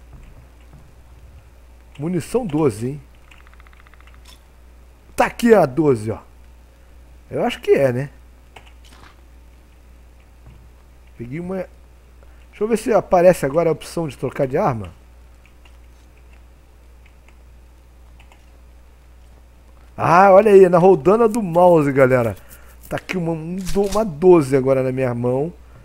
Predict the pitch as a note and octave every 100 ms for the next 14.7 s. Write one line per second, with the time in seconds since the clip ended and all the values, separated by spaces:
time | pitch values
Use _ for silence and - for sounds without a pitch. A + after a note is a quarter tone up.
0 | - B2+ F3 G#3+ - G#3 A3 - D#3+ D3+
1 | D#3 D3+ - B2+ C3+ B2+ - G#3 - -
2 | - - - - - - - C3+ F3 -
3 | G#3 A3 A3+ A3+ A#3 A3+ G3 G#3 D#3+ A#2
4 | - F2 - - - - - - - -
5 | - - - - - - - - - -
6 | - - - - _ - - - B2+ B2+
7 | - - - - - - - - - -
8 | - - A#2+ E3+ B3 G3+ F3 D3 B2 C#3+
9 | C#3+ A2+ F2+ F2+ A2+ G#3+ D#3 D#3 E3 -
10 | - E3 D3+ - - - - - - -
11 | - - - - - - C#3+ F3+ E3+ F#3
12 | - - - G3 - G#3 G3 A#3+ - -
13 | G3+ G3+ F3 F#3+ F#3+ F#3+ G#3 - F#3 D#3+
14 | E3 D3 B2+ - C3 G#2